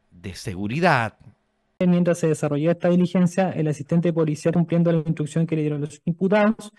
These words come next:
Speaker 2: sacó desde el interior del vehículo ambas encomiendas y las trasladó al interior de la vivienda.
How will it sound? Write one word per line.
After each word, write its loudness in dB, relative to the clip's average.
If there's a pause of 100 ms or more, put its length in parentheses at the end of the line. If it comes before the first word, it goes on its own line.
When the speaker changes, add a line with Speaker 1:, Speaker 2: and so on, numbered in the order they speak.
(280)
Speaker 2:
sacó 0
desde 2
el 2
interior 2
del 4
vehículo 2 (140)
ambas 0
encomiendas 4
y 4
las 2
trasladó 0
al 4
interior 2
de 0
la 4
vivienda. 2